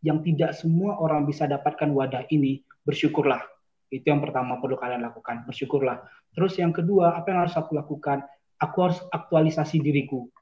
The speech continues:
Seperti apa? Dengan cara apa? Temukan di sini. Karena apa? Gen B itu bukan wadah yang saklek yang, "Oh,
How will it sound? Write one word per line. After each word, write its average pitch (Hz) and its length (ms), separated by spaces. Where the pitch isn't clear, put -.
Seperti 170 440
apa? 156 400
Dengan 151 240
cara 156 320
apa? 147 480
Temukan 151 400
di 127 80
sini. 123 260
Karena 180 320
apa? 143 240
Gen 147 200
B 147 120
itu 185 80
bukan 160 320
wadah 143 400
yang 143 160
saklek 170 400
yang, 147 160
"Oh, - 160